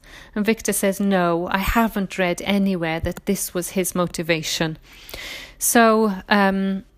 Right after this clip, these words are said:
that, yeah. Oh, n-, well, actually, this moves into question twenty-seven as well. So I'm gonna read question twenty-seven. So just to confirm, twenty-six was C. He wanted to test a new theory.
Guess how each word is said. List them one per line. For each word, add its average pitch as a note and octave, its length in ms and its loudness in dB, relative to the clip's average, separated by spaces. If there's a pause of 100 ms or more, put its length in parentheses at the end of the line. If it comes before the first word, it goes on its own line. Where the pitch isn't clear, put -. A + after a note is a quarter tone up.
(640)
that, G#3+ 220 2
yeah. F3 340 4 (360)
Oh, G#3+ 60 4
n-, G3+ 200 0
well, A3 280 6
actually, A3+ 340 0
this A3 180 2
moves A3 360 2
into G3+ 240 0
question G3 420 0
twenty-seven F#3 800 0
as F3 160 -2
well. E3+ 380 2
So G3 280 2
I'm G3 120 0
gonna A3+ 240 2
read G#3+ 320 0
question F#3+ 360 -2
twenty-seven. E3+ 760 -2 (320)
So - 140 2
just C4 280 0
to B3 240 2 (440)
confirm, F#3+ 400 0
twenty-six A#3+ 600 0
was F#3+ 140 0
C. F3 340 0
He F#3 140 0
wanted F#3+ 320 -2
to G3 100 0
test - 420 0
a F3 60 0
new F3+ 220 0
theory. D#3+ 520 -2